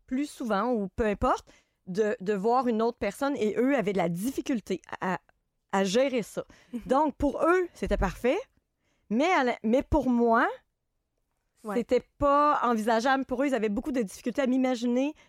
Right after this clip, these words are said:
Speaker 1: me partager,
Speaker 2: Ouais.
Speaker 1: finalement.
Speaker 2: Ouais, c'est drôle que tu
Speaker 1: Donc,
Speaker 2: dises ça, là.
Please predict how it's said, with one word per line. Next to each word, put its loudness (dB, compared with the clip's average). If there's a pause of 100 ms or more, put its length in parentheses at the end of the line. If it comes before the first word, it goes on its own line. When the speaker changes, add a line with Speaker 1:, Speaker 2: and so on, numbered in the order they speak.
Speaker 1:
me 0
partager, -2
Speaker 2:
Ouais. 0 (140)
Speaker 1:
finalement. 2
Speaker 2:
Ouais, -4 (200)
c'est -8
drôle -2
que -6
tu -16
Speaker 1:
Donc, -8
Speaker 2:
dises -14
ça, -14
là. -16